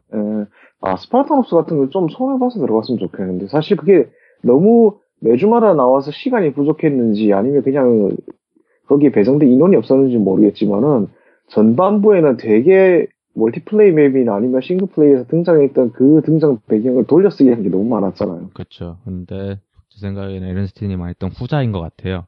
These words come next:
Speaker 2: 사람이 없다.
Speaker 1: <laughs>
Speaker 2: 다들 휴가 가고.
Speaker 1: 아, 맞아. 게임 출시했는데 누가
Speaker 2: 자, 나는 자유다. 뭐, 그런 느낌도 들어가지고. 뭐, 뭐, 한 가지 제가 선조가 짜증난다고 이야기하는 거는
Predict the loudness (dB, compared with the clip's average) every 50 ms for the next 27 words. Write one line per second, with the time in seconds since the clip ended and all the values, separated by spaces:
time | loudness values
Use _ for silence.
0 | _ _ _ _ -12 -8 -8 -8 -8 -8 -12 _ _ -20 -20 -20 _ _ _ _
1 | _ _ -16 -4 -2 -2 -2 -2 -4 -14 -20 _ _ _ -10 -10 -8 -6 -4 -4
2 | -4 -4 -6 -10 -10 -8 -6 -6 -6 -6 -8 -8 -12 -14 -14 -14 -14 -18 -20 _
3 | _ _ -4 -2 0 2 2 0 0 _ -8 -8 -6 -8 -10 -10 -8 -8 -8 -6
4 | -6 -6 -6 -4 -6 -6 -4 -2 0 0 0 2 0 0 0 2 2 2 2 2
5 | 2 2 0 0 0 0 0 -2 -4 _ _ _ _ _ _ _ -20 -20 -20 -20
6 | _ _ _ _ _ _ _ _ _ _ _ _ _ _ _ _ _ -20 -20 _
7 | _ _ _ _ _ -20 -12 -8 -4 -2 -2 -2 -2 -2 -2 -2 -2 -2 -2 -4
8 | -4 -4 -4 -4 -6 -6 -8 -10 -12 -14 -14 -16 -18 -18 -16 -16 -14 -14 -16 -16
9 | -18 -18 -18 -20 -20 _ -18 -16 -14 -14 -14 -14 -16 -18 -14 -12 -12 -12 -12 -14
10 | _ _ _ _ _ _ _ _ _ _ _ _ _ _ _ _ _ _ -16 -14
11 | -12 -12 -12 -12 -14 -16 -16 -18 -20 -20 -20 -20 -20 -20 -20 _ _ _ _ _
12 | _ _ _ _ _ _ _ _ _ _ _ _ _ -10 -8 -6 -4 -2 -2 -2
13 | -2 -4 -4 -6 -6 -6 -4 -4 -4 -4 -4 -4 -4 -4 -4 -6 -6 -6 -8 -8
14 | -6 -6 -4 -4 -4 -4 -6 -6 -4 -4 -4 -4 -6 -6 -6 -6 -6 -6 -6 -6
15 | -6 -6 -6 -6 -6 -6 -6 -6 -6 -6 -6